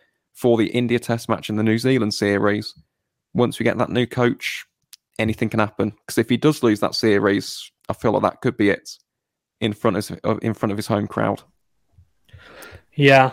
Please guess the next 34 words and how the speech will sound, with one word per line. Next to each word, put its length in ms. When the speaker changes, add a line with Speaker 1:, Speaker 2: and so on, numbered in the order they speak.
Speaker 2:
it'll 140
be 120
interesting, 680
um, 420
because 500
I 140
think, 400
as 160
you 60
said, 140
there's 140
not 140
many 560
leaders 460
in 100
the 80
actual 520
team 200
at 80
the 60
moment. 460
So 180
the 220
issue 220
is 100
they're 140
gonna 180
have 200
to 80
bring 200
in 140
someone, 280
I 60
guess, 380